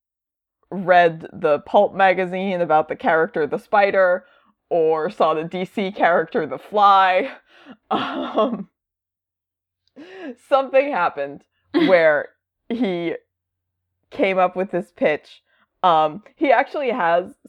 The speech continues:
Speaker 1: said in interviews, he was like, "No, what happened was, you know, I was, I was alone in my room and I was trying to come up with characters and I saw this spider crawling up the wall and I was like, that'd be a great idea for a superhero."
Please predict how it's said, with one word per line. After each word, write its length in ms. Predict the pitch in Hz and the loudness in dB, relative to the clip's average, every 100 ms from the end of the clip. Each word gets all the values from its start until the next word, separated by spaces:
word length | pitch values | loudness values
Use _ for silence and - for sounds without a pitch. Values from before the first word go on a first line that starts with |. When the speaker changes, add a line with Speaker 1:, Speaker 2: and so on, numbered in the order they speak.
| - | -2
Speaker 1:
said 260 | 175 156 165 | 2 2 0
in 180 | 165 | -6
interviews, 640 | 147 165 233 175 175 180 180 - | -8 -8 -8 -8 -6 -6 -8 -12
he 140 | 190 175 | -8 -8
was 220 | 156 156 | -8 -4
like, 280 | 156 135 135 294 254 | 0 0 -2 -14 -14
"No, 220 | 196 220 | -4 0
what 220 | 208 220 294 | 2 2 2
happened 380 | 220 233 190 180 | 0 -2 -4 -2
was, 220 | 175 165 | -4 -4
you 140 | 175 233 | -6 -2
know, 160 | 160 | 0
I 100 | 156 | -2
was, 140 | 151 156 | -4 -2
I 100 | 147 | -2
was 160 | 151 | -2
alone 240 | 156 175 190 | -2 -2 0
in 60 | |
my 100 | 190 | -2
room 300 | 175 240 160 | 0 -2 -2
and 80 | 147 | -6
I 60 | 135 | -8
was 120 | - | -4
trying 220 | - 196 | 0 0
to 80 | 240 | -2
come 120 | 269 | -6
up 120 | 185 | -6
with 120 | - | -8
characters 600 | - 262 165 160 160 139 | -4 0 0 0 -6 -8
and 100 | - | -8
I 80 | 143 | -10
saw 240 | 220 175 139 | -6 -6 -6
this 220 | 143 - | -10 -8
spider 400 | - 220 190 170 | 0 2 2 -2
crawling 340 | - 170 165 | -2 -2 -2
up 120 | 160 | -6
the 100 | 170 | -6
wall 320 | 160 165 147 135 | -2 0 0 -4
and 80 | |
I 80 | 143 | -8
was 140 | 135 180 | -10 -8
like, 200 | 139 - _ _ - | -8 -10 _ _ -4
that'd 400 | 214 196 175 180 | -2 0 -4 -8
be 160 | 156 | -8
a 80 | 117 165 | -10 -12
great 440 | 220 208 233 190 | -6 0 0 0
idea 400 | 175 156 170 156 | -2 -2 -6 -8
for 160 | - 165 | -6 -8
a 80 | |
superhero." 800 | 160 208 - 160 - 139 135 143 | -6 -10 -8 -8 -6 -6 -4 -6